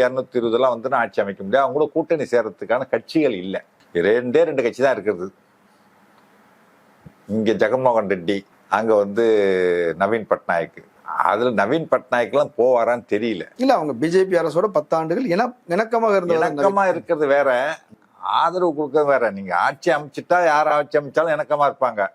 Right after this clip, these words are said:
Speaker 1: இவங்க காங்கிரஸுக்கு நம்ம ஆதரவு கொடுத்தா, காங்கிரஸ் இணக்கமா இருக்கும்னு சொன்னா, ஒரு ச-, இன்னும் சௌரியம் இல்ல அவங்களுக்கு பி ஜே பியோட, இல்லையா?
Speaker 2: இல்ல, அவங்க என்ன
Speaker 1: ஆனா,
Speaker 2: சொல்றாங்கன்னா,
Speaker 1: பி ஜே பியினுடைய குணம் எல்லாருக்கும் தெரியும். யாரு கூட்டணியில இருக்கிறாங்களோ, அவங்கள தான் முதல்ல காலி பண்ணணும் பி ஜே பி. அந்த கட்சி தான் காலி பண்ணணுன்றது தெரியும்.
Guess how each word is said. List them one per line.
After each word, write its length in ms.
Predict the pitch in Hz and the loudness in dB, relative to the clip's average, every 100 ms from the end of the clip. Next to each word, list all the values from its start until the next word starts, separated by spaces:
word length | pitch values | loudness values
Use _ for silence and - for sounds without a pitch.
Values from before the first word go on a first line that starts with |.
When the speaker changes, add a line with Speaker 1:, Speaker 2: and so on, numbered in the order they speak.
| _ _ - | _ _ -8
Speaker 1:
இவங்க 180 | 151 139 | -4 0
காங்கிரஸுக்கு 440 | 165 185 170 165 165 | 0 0 -2 -2 0
நம்ம 120 | 160 | 2
ஆதரவு 300 | 160 165 160 | 2 2 0
கொடுத்தா, 180 | 135 160 | -2 0
காங்கிரஸ் 400 | 156 165 151 151 | 0 0 0 0
இணக்கமா 400 | 151 139 151 143 | -2 -2 0 0
இருக்கும்னு 320 | 135 143 135 | 0 -6 -2
சொன்னா, 180 | 165 165 | 0 2
ஒரு 160 | 151 | 2
ச-, 240 | 147 143 139 | 2 2 0
இன்னும் 240 | 156 160 | -2 -2
சௌரியம் 320 | 143 156 151 | 0 -2 -2
இல்ல 80 | 135 | 0
அவங்களுக்கு 400 | 117 110 92 117 104 - _ _ _ - | 0 -2 -2 0 -2 -6 _ _ _ -6
பி 120 | 113 | -2
ஜே 120 | 120 | 0
பியோட, 300 | 98 98 95 104 - _ _ - | 0 2 2 0 -4 _ _ -4
இல்லையா? 200 | 101 127 | 0 2
Speaker 2:
இல்ல, 160 | 160 | 2
அவங்க 240 | 131 131 151 | 2 2 2
என்ன 140 | 151 | 2
Speaker 1:
ஆனா, 80 | 175 | 2
Speaker 2:
சொல்றாங்கன்னா, 260 | 180 180 175 | 2 0 0
Speaker 1:
பி 80 | |
ஜே 180 | - 202 180 180 | 0 0 2 0
பியினுடைய 460 | 170 160 143 135 | 0 2 0 0
குணம் 340 | - 147 185 175 | 0 0 2 0
எல்லாருக்கும் 500 | 139 156 160 175 160 | 2 0 0 -6 -4
தெரியும். 400 | 143 135 113 - _ | -2 0 0 -2 _
யாரு 460 | 87 104 143 175 180 - | 0 2 4 2 0 -2
கூட்டணியில 500 | 170 175 165 151 147 | -2 -2 0 2 0
இருக்கிறாங்களோ, 400 | 139 165 170 143 | 2 0 2 2
அவங்கள 240 | 139 160 | 2 0
தான் 160 | 165 165 | 0 0
முதல்ல 300 | 147 160 170 | 0 2 2
காலி 200 | 151 156 | 0 -2
பண்ணணும் 300 | 147 147 139 | -4 -6 -6
பி 140 | 131 | -6
ஜே 120 | 131 131 | -2 -2
பி. 140 | 117 | 0
அந்த 140 | 113 | -2
கட்சி 260 | 117 127 147 | -2 -4 -2
தான் 120 | 143 | 2
காலி 200 | 127 127 117 | 2 0 -4
பண்ணணுன்றது 440 | 117 120 113 107 | -6 -6 -6 -6
தெரியும். 360 | - 107 101 | -4 -6 -8